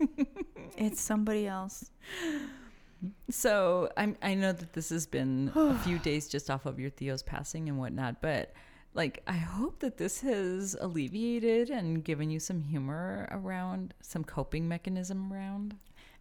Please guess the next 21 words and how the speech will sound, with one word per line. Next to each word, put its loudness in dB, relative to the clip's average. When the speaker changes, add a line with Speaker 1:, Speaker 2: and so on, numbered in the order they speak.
Speaker 2:
It, 4
uh, 0
yeah, 2
it's -2
been -4
really 0
good 0
to -4
talk -4
about 0
it -2
and -2
to -4
talk -2
about -2
the -18
things -2
we 2
don't -4
talk 0
about, -2